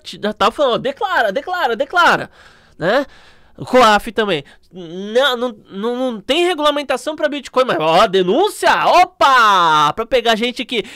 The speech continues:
de repente, aí tá sonegando imposto. E assim, eu vou dizer um negócio pra vocês. Quando você trata de Bitcoin e criptomoedas, pra você converter um, uma sonegação pra lavagem de dinheiro e ocultação de capitais, cara, é muito rápido,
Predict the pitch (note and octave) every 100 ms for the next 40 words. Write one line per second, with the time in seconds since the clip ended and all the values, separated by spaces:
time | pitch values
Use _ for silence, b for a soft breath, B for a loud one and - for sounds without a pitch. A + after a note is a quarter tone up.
0 | B G#3+ A3+ G#3 - A#3 G#3+ G#3+ G#3 F#3+
1 | B - F3+ A3+ G#3 F#3+ G3 F3+ E3 A#3
2 | C4+ C#4 A#3+ C4 C4 F#3 F3+ G3+ C4 C#4
3 | C4+ C4+ D4 F4 - F#3 D3+ - C4 D#4
4 | C4 F#3 F3 F#3 - G3 E3+ E3 - C3+
5 | C3+ E3 F3+ F3+ - - - b b b
6 | b b b - C4+ D#4+ E4+ - C#4+ -
7 | F4 G4 D#4+ E4+ A#3+ - A#3 F3+ C3+ b
8 | b b _ A#3 B3 F3 C3 - _ _
9 | _ F3+ G3 - D4 E4 C#4 A3+ - A#3+
10 | A#3 C#3+ C3 _ _ _ _ _ - F3+
11 | C#3+ C#3 C3+ G#3 C4+ C#4+ D4 B3 F3+ -
12 | G3 F3 F3 - - A#3+ - - F#3 -
13 | F#3+ F3 D#3 F4 F#4+ D4+ F3+ - B2+